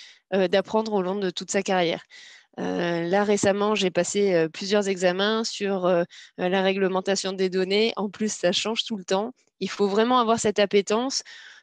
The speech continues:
de se remettre en question, d'apprendre. Il y a beaucoup de choses qui se font aujourd'hui. Vous avez la chance d'avoir, euh, moi, j'aime beaucoup apprendre, euh, euh, il y a, il y a des choses qui changent dans l'apprentissage. Toutes les écoles aujourd'hui, euh, proposent des modules en ligne. On a les mooc.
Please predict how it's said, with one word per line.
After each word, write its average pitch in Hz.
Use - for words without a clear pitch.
de 214
se 226
remettre 262
en 233
question, 226
d'apprendre. 185
Il 180
y 185
a 180
beaucoup 226
de 233
choses 247
qui 220
se -
font 208
aujourd'hui. 185
Vous 196
avez 175
la 175
chance 196
d'avoir, 180
euh, 160
moi, 208
j'aime 175
beaucoup 214
apprendre, 214
euh, 170
euh, 175
il -
y 185
a, 180
il 170
y 202
a 202
des 226
choses 262
qui 233
changent 233
dans 208
l'apprentissage. 196
Toutes 226
les 226
écoles 214
aujourd'hui, 190
euh, 175
proposent 208
des 208
modules 190
en 180
ligne. 180
On 202
a 202
les 208
mooc. 202